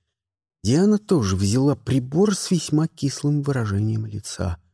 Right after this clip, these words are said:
Наверное, думала, сказать ли этому вернейшему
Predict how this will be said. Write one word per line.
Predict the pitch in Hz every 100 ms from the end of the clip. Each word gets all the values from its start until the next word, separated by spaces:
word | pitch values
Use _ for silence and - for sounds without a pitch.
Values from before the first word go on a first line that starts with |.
| _ _ _ _ _ _ -
Наверное, | 143 151 147 156 151
думала, | 151 156 147 135
сказать | - - 143 196 -
ли | 190
этому | 175 170 170
вернейшему | 151 160 160 165 156 - - 143